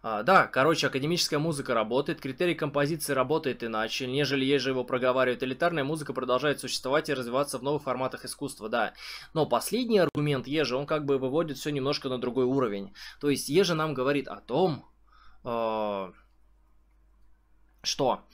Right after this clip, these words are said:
э, я уже забыл, о чем он говорит, но неважно. О том, что есть, в общем-то, воз-, возможность сравнивать ту музыку, которая запомнилась в прош-, время в прошлом, и, э, ту музыку, которая запомнится сейчас.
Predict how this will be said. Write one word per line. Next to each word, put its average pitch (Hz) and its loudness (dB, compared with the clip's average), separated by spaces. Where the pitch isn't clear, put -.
э, - -10
я 107 -2
уже 117 -6
забыл, 131 -2
о 107 -4
чем 117 -8
он 113 -8
говорит, 135 -2
но 127 -6
неважно. 120 -2
О 139 -2
том, 180 -2
что - -8
есть, 156 -2
в 147 -2
общем-то, 127 -4
воз-, 120 -4
возможность 143 0
сравнивать 131 -2
ту 151 -2
музыку, 131 -4
которая 120 -2
запомнилась 120 -2
в - -20
прош-, 160 -2
время 135 0
в 107 -16
прошлом, 151 -2
и, 120 -4
э, 110 -2
ту 214 2
музыку, 170 4
которая 165 0
запомнится 135 -2
сейчас. - -8